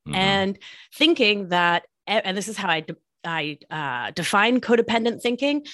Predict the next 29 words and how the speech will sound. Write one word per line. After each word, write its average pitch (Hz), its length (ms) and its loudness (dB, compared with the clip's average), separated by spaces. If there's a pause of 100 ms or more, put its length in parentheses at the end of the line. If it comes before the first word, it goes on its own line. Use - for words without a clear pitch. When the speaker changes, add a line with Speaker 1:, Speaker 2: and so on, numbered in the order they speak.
(320)
Speaker 2:
Codependent 202 560 -2
thinking 190 340 0
is 175 420 0 (440)
believing 190 800 0 (220)
that 175 220 -4
we 185 120 -2
need 196 260 -2
to 196 100 -6
source 208 680 -2
our 170 240 -2
worth, 180 520 -2 (100)
our 170 120 -2
validation, 165 920 -2
our 151 140 -10
importance, 160 800 -4
our 160 180 -2
value 175 600 0
in 165 140 -4
the 160 80 -2
world 196 440 -4 (340)
from 165 260 -2 (120)
everyone 226 960 2
outside 156 500 -6
of 196 100 -8
ourselves 285 760 -4
instead 185 500 0
of 156 120 -6
from 147 260 -8
within. 131 600 -10